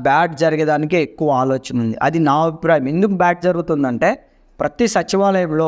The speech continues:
ఎంతమంది వాలంటీర్లు ఉన్నారు ఏంటి అనేది వాళ్ళ డేటా సచివాలయం వాళ్ళ దగ్గర ఉంది. So, ఇప్పుడు మన సచివాలయంలో ఎవరైనా ఒక వ్యక్తి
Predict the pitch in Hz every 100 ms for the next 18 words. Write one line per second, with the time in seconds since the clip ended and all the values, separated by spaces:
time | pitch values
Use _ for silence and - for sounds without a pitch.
0 | 143 135 139 180 208 190 170 165 156 143
1 | 139 135 135 131 123 175 196 165 160 165
2 | 151 131 131 147 156 139 123 147 143 143
3 | 135 131 123 127 123 117 117 - - -
4 | 196 180 185 175 165 156 147 - 185 190
5 | 185 185 151 160 165 143 139 131 170